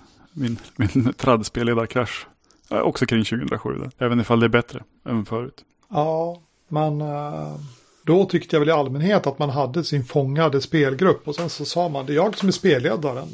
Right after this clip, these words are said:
Speaker 2: Nu när vi har spelat Drakar och Demoner, nu ska vi spela MUTANT. Ni ska vara poliser. Och spelarna nickade snällt och sa, ja, klart vi ska vara poliser. Det är du, du som spelleder, du bestämmer. Så, så var det i min minnesbild i alla fall. Den som spelade bestämde vad som skulle spelas.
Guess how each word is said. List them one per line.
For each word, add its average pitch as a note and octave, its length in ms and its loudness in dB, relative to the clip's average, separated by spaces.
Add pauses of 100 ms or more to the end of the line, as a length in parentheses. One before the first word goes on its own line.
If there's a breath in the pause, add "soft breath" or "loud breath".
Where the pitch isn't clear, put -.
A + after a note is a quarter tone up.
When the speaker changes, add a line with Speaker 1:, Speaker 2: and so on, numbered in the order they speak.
Speaker 2:
Nu E3 160 -2
när G#3+ 140 -2
vi G#3+ 60 2
har G3 80 4
spelat D#3 360 -2
Drakar D#3 260 -4
och B2+ 60 -2
Demoner, F#3+ 260 -2
nu F3+ 60 -4
ska - 180 -14
vi - 60 -14
spela G#3+ 260 0
MUTANT. E3+ 760 -2 (200)
Ni D3+ 140 -2
ska F3+ 160 0
vara D#3+ 200 2
poliser. D3 540 -2 (300 soft breath)
Och - 80 -12
spelarna C#3+ 440 -4
nickade C#3 360 -4
snällt C3+ 300 -10
och B2+ 60 -14
sa, C3+ 120 -10
ja, F#3 340 -4
klart F#3+ 260 -10
vi E3+ 60 -12
ska - 160 -6
vara E3 140 -2
poliser. C#3+ 420 -4
Det C#3 100 -2
är C#3 40 0
du, C#3+ 180 -4
du D#3 140 -4
som F#3 140 2
spelleder, C3+ 500 -2
du D3 120 -10
bestämmer. C#3 460 -12 (580 soft breath)
Så, E3 420 -6
så F#3 220 2
var D3 320 4
det D3+ 80 0
i D3+ 200 0
min D3+ 160 2
minnesbild D#3+ 520 4
i D3 40 6
alla C3+ 160 2
fall. B2+ 200 -4 (480)
Den D3 200 2
som D3 140 -2
spelade C#3+ 520 2
bestämde C3 440 -2
vad B2+ 160 -6
som B2+ 140 -10
skulle - 260 -10
spelas. - 640 -8